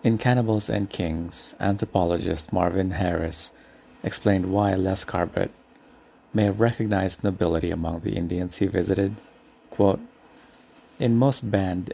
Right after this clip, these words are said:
and village societies bef-, before the evolution of the state, the average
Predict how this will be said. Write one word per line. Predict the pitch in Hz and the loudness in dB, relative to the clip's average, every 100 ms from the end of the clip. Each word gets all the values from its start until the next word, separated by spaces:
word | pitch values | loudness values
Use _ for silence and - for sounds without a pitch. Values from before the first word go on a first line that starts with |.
| - | -4
and | 101 95 | -2 0
village | 101 82 82 - - - - _ - | 0 0 -2 -4 -10 -10 -16 _ -14
societies | - - 92 87 85 95 - | -10 2 4 4 2 0 -2
bef-, | 101 - - - - _ - - _ | -4 -4 -16 -20 -20 _ -20 -20 _
before | - - 104 95 | -10 2 4 4
the | 90 | 2
evolution | 90 95 101 95 98 | 2 2 2 0 -6
of | 90 | -6
the | 90 | -8
state, | - 85 90 - - _ _ _ _ - _ - | -4 -4 -4 -8 -20 _ _ _ _ -20 _ -4
the | 92 | 2
average | 104 113 113 | 2 2 -2